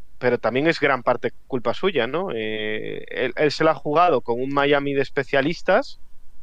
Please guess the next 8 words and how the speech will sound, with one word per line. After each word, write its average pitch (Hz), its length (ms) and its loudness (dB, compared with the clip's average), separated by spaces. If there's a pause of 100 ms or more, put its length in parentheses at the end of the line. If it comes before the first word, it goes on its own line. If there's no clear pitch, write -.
(600)
que 147 80 4
al 135 80 4
final 151 480 0 (640)
te - 60 0
aportan 185 460 2
mucho 185 260 -2
en 180 100 0
defensa, 226 640 2